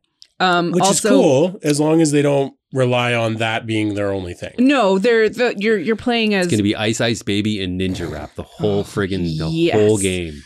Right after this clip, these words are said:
Speaker 1: That's all I want.
Speaker 3: That's it.
Speaker 1: That's all I want. Um, Michael Masden is the main character.
Speaker 2: Yeah.
Speaker 1: And they, they, these are all nineties stars that they have de-aged dramatically.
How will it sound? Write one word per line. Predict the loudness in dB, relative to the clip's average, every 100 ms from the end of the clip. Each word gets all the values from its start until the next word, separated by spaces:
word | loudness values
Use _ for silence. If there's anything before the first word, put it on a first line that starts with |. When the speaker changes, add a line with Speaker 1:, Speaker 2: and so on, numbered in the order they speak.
| -14
Speaker 1:
That's | -8
all | -2 2
I | 2
want. | 2 0
Speaker 3:
That's | -4 -4
it. | -4 -4 -6
Speaker 1:
That's | -6 -6 -4
all | 0 2
I | 2
want. | 2 -2 -6 _ _ -4
Um, | -2 0 0
Michael | 0 2 2
Masden | 2 2 0 -2 0 2
is | 0 -2
the | -4
main | -4
character. | -4 -4 -6 -2 -4 -4 _ -12
Speaker 2:
Yeah. | -12 -12 -20 _ _ -2
Speaker 1:
And | 2
they, | 2
they, | 2 2 0 -2
these | 0 2
are | 2
all | 2
nineties | 2 2 2 0
stars | 0 0 0 -2
that | -2
they | 0
have | -2 -4
de-aged | -4 -2 0 -2 -4 -8 -12
dramatically. | -2 0 2 0 -4 -6 -6 -6